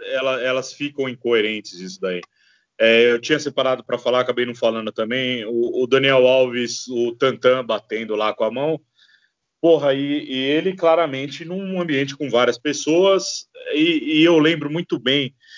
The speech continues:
que ele criticou muito o Goiás, chamando os jogadores do Goiás, a, a diretoria do Goiás, de responsáveis por ter pego o covid naquele jogo que cancelou contra o São Paulo. E o cara depois tem a mesma atitude. É, as pessoas,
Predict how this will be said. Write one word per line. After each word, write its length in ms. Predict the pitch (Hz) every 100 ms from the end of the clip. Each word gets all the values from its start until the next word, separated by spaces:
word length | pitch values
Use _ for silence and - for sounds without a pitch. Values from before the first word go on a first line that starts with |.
| - _ -
que 100 | 151
ele 140 | 147
criticou 440 | 151 156 - - 151
muito 540 | 151 165 175 165 165
o 40 |
Goiás, 800 | 147 151 123 123 131 131 - - -
chamando 380 | - 131 127 135
os 60 | 117
jogadores 420 | 135 135 127 123
do 100 | 120
Goiás, 560 | 127 113 117 131 120
a, 80 | 110
a 240 | 110 107 107
diretoria 460 | 110 120 120 123
do 60 | 120
Goiás, 320 | 120 120 120 - - _ _
de 120 | 123
responsáveis 1120 | 131 139 151 143 139 120 123 131 123 113 - -
por 120 | - 117
ter 220 | 123 117
pego 260 | 123 123
o 40 | 113
covid 460 | 123 107 117 127
naquele 300 | 131 127 131
jogo 200 | 120 127
que 100 | 120
cancelou 280 | 127 117 127
contra 180 | 123 127
o 20 |
São 120 | 135
Paulo. 340 | 123 117 120 - _ - - _
E 120 | 135
o 100 | 147
cara 420 | 147 147 147 156 151
depois 580 | 139 156 143 147 151 147
tem 240 | - 170 165
a 60 |
mesma 280 | 160 156 156
atitude. 680 | 160 - - 165 175 123 123
É, 640 | 127 135 131 127 123 117 110 98
as 200 | 123 -
pessoas, 840 | 151 - 151 180 180 - - -